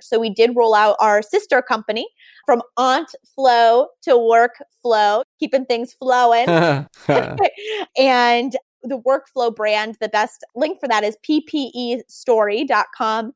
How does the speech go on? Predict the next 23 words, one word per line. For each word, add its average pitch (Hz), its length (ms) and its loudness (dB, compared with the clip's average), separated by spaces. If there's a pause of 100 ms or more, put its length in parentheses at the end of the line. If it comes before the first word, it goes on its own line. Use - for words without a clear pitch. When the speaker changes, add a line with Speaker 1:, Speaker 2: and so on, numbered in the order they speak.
(260)
Speaker 1:
And 247 140 -4
now 269 140 -2
we've 294 180 -6
rolled 269 200 2
out 247 200 2
additional 226 800 0
P 294 100 -2
P 294 120 -6
E 233 200 -8
products. 220 480 0
So 196 140 0
we 185 140 -2
have 175 140 -4
masks 269 600 -4 (240)
and 202 160 -2
liquid 220 300 -2
disinfectant 220 880 -4
and 196 220 -6
sanitizer, 254 880 0 (160)
and 220 340 0
all 226 540 4
locally, 226 540 2
sustainably 196 720 -4